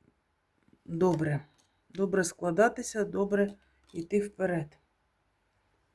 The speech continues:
Іноді не треба розголошувати свої таємниці, для кого б вони не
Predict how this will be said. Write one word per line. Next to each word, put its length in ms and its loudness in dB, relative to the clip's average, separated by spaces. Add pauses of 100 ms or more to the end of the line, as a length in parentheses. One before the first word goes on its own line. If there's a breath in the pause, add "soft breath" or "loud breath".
(560)
Іноді 380 4
не 160 2
треба 640 2
розголошувати 880 0
свої 320 -2
таємниці, 920 0 (480)
для 140 2
кого 360 2
б 120 -8
вони 580 4
не 480 0